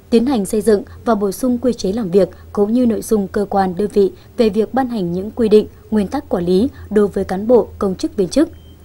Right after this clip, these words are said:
Sau hai năm thực hiện chỉ thị mười một của Ban Thường vụ Tỉnh ủy, một trăm phần trăm cán bộ, đảng viên trong phường đã nghiêm túc chấp hành,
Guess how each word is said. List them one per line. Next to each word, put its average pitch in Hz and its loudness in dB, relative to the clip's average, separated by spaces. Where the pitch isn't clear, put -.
Sau 247 -2
hai 233 -2
năm 214 -2
thực - -4
hiện 202 2
chỉ 208 -4
thị 214 -2
mười 190 -4
một 185 -2
của 185 0
Ban 190 -2
Thường 180 -8
vụ 196 -2
Tỉnh 190 -4
ủy, 196 4
một 233 4
trăm 294 0
phần 240 -4
trăm 208 -4
cán 190 -2
bộ, 254 4
đảng 165 -6
viên 196 2
trong 190 -6
phường 185 2
đã 196 2
nghiêm 226 0
túc 311 -4
chấp 302 -6
hành, 190 -2